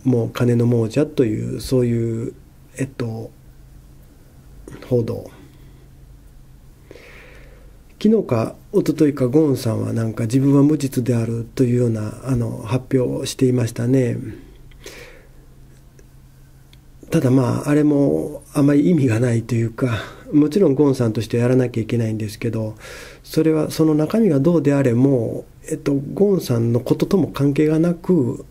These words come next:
これはもっと大きな話題、大きな事件としてもう進行中であり、こうい-、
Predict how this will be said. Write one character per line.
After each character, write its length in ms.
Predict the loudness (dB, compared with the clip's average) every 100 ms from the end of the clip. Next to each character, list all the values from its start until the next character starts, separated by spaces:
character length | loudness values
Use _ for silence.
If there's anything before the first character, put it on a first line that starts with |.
| -6
こ 140 | 0 2
れ 80 |
は 80 | 2
も 100 | 0
っ 40 | 0
と 200 | -4 -2
大 240 | 0 0
き 220 | -2 -2
な 220 | 0 0 -4 -2
話 140 | 2
題、 360 | 2 2 0 -2 -8 -16 -18 -20 -20 -20 -10
大 160 | -2 -2
き 180 | 0 0
な 80 | 0
事 160 | 0
件 220 | 0 -2
と 100 | -2
し 80 | -6
て 160 | 0 2
も 160 | 2
う 60 | 0
進 200 | 0 0
行 200 | 2 -2
中 200 | 0 -2
で 140 | 0
あ 80 | -2
り、 180 | -2 -6 -2
こ 80 |
う 40 | -2
い-、 120 | -2